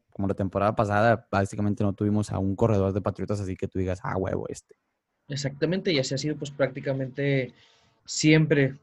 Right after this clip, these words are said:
Speaker 2: Realmente yo, yo aconsejaría, pues, no, no meter mano en el backfield de Nueva Inglaterra en términos fantasy, sobre todo en opciones uno y
Speaker 1: Mm,
Speaker 2: dos.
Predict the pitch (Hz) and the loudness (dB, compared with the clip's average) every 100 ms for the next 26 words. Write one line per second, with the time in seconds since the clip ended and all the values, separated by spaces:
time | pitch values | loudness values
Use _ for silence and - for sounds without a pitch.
0 | - - 139 135 135 147 143 139 135 135 | -16 -8 2 4 4 2 0 0 2 4
1 | 135 123 - 139 131 147 139 143 139 123 | 4 2 -2 2 2 2 -2 0 2 4
2 | 131 131 127 127 127 120 - 127 135 143 | 2 0 0 2 2 -2 -8 -4 -2 0
3 | 143 135 131 131 139 131 120 117 - 135 | 2 2 2 2 0 0 0 -2 -2 -4
4 | 127 123 120 117 117 113 123 127 127 117 | -2 -2 -2 -4 -4 -2 -2 -2 -2 -4
5 | 117 120 120 110 120 120 123 117 127 120 | -6 -4 -6 -6 -6 -6 -6 -4 -4 -2
6 | 90 - 139 127 123 131 139 143 117 - | -6 -4 2 2 4 4 4 4 0 -4
7 | 120 120 107 107 104 107 101 - | -4 -4 -2 -2 0 -2 -4 -10